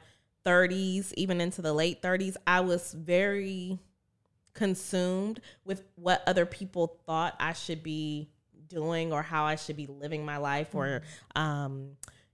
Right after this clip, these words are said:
Speaker 1: you know, the mindsets that I should hold around relationships or marriage or children, whatever the thing is, career, it could be a, a number of things.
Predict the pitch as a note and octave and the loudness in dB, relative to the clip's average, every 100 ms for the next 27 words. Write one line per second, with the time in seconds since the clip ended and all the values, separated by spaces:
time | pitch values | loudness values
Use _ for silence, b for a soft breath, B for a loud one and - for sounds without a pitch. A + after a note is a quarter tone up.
0 | - F3+ C#3+ C3+ - F#3 E3+ D#3+ E3 F#3 | -8 -2 -2 -2 -2 0 2 2 2 -2
1 | - E3+ - E3+ D#3+ D#3 D#3+ - E3 D3 | 0 -2 -2 -2 0 0 -2 -4 0 0
2 | - - F#3 E3+ E3 E3+ D3+ D3+ D#3 D#3 | -2 -4 2 4 4 2 -2 -4 -2 -2
3 | D#3 D3+ D3 D3 D3 D3+ b b - D#3 | -2 -2 -4 -4 -6 -10 b b -4 0
4 | D#3 E3 - F3 E3+ E3 D#3+ D#3 - D3 | 2 2 0 -4 -2 0 0 0 -2 -2
5 | C#3+ D3+ D#3+ D#3+ D#3 D#3 D#3 D#3 C3+ C3+ | 0 0 2 2 4 6 4 2 -4 -4
6 | - F#3+ E3+ E3 D#3+ D#3 D3+ D3 D3 D#3 | -4 0 2 0 -2 -2 0 0 0 4
7 | F#3 A#3+ B3 G3 F#3+ D#3+ C3 - - G3 | 6 6 4 0 0 -2 -4 -6 0 2
8 | F3+ F#3 F3+ F3 - C4 G#3 E3 - D#3+ | 4 4 2 0 -2 -2 2 2 0 -4
9 | D#3 D#3 D#3 D3 C#3+ D3+ C#3 A2 D3+ | -4 -4 -2 -2 -2 -6 -6 -6 -8